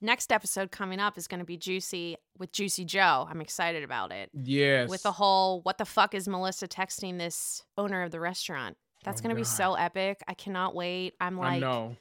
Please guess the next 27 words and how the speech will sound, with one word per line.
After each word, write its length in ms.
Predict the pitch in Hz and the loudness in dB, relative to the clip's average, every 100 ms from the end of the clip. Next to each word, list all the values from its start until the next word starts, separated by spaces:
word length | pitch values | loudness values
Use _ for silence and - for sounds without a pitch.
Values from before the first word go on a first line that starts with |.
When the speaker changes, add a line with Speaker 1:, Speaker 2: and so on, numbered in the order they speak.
| _ _ _ | _ _ _
Speaker 1:
yeah, 400 | 185 185 147 156 175 _ _ _ _ | 0 4 4 2 -4 _ _ _ _
it's 120 | - - | -12 -6
Speaker 2:
Ooh. 20 | |
Speaker 1:
crazy. 420 | - 165 123 120 - - | -2 -2 -2 -6 -12 -12
So 460 | - 381 294 170 175 _ _ | 4 8 10 8 -2 _ _
now 440 | 349 403 240 180 185 - | 2 6 6 4 -2 -6
we're 80 | |
gonna 160 | 311 349 | -4 0
go 280 | 277 254 254 | 4 4 2
to 160 | - | -2
my 80 | 202 | -4
next 240 | 185 202 - | -4 -4 -8
little 120 | 156 | -8
segment. 440 | - 359 403 440 - _ - | 4 6 6 4 0 _ -18
It's 100 | - | 0
called 360 | 240 226 220 180 | 6 6 6 2
the 140 | 165 156 | -6 -6
Dueling 600 | - 311 339 349 339 330 285 _ | -2 0 2 2 0 -2 -8 _
Divas. 760 | - 226 170 151 131 - - - _ 123 | -2 0 0 -2 -6 -8 -10 -12 _ 0
So 160 | 151 | 2
we're 80 | 156 | 4
gonna 100 | - | 0
Speaker 2:
Ooh. 40 | |
Speaker 1:
talk 200 | - 202 | 2 2
about 200 | 196 196 | 4 0
that 140 | 185 180 | 0 -4
shit. 400 | - 180 180 | -2 -2 -2